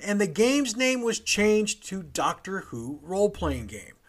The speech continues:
Oh, and I know that there are Whovians who would say that Capaldi's Doctor was technically the thirteenth because of the War Doctor.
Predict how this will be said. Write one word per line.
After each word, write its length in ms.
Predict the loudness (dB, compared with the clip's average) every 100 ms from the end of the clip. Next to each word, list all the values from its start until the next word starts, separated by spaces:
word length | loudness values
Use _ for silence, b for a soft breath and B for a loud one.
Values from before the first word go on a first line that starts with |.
| B B B B B B
Oh, 320 | 6 6 4 2
and 300 | 2 2 0
I 240 | 2 4
know 340 | 6 6 6 4
that 180 | 0
there 180 | 2 4
are 200 | 6 4
Whovians 580 | 2 0 2 2 2 2
who 100 | 2
would 180 | 2 4
say 260 | 8 8
that 180 | 6 0
Capaldi's 520 | -4 -2 0 2 0
Doctor 340 | 2 0 0 -4
was 160 | -4
technically 520 | 0 0 0 -4 -4 -4
the 120 | -8
thirteenth 800 | -2 0 0 -4 -6 -6 -8 -6
because 520 | -8 -2 -4 -2 -6
of 380 | -8 -12 -18 -18
the 300 | -14 -14 -16 -16 -4
War 280 | 2 2
Doctor. 640 | 4 2 2 -2 -2 -2